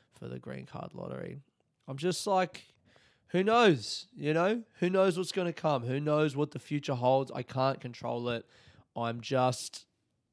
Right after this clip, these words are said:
putting options out there for myself. I, uh, I've got this trial on Thursday that I'm excited about, throwing shit at the wall so far. We have sold seventeen tickets, which is fan-fucking-tastic.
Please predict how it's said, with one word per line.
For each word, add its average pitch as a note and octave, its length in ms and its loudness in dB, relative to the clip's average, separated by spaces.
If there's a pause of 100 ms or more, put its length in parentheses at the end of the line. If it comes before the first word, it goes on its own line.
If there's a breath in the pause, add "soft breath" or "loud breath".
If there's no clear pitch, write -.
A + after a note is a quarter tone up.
(380)
putting E3+ 580 2 (280)
options D#3 720 -2
out C3+ 260 -2
there A#2 280 -8 (120)
for - 160 -14
myself. A#2+ 640 -6 (1500 loud breath)
I, C#3 400 10
uh, C3 400 4
I've C#3 160 -2
got F3+ 320 8
this F3 240 2
trial E3 580 4
on C3 120 -2
Thursday C#3+ 600 2
that B2 140 0
I'm B2+ 140 2
excited C#3 600 2
about, A#2 320 0
throwing C#3 280 2
shit D3 180 0
at C3+ 80 0
the C3+ 80 0
wall C3 300 4
so C#3 200 2
far. B2+ 400 4
We C3 140 0
have C3 140 0
sold A#2+ 380 0
seventeen D3+ 520 0
tickets, C#3 460 -4
which D3 160 -4
is C#3 100 -4
fan-fucking-tastic. D#3 1800 2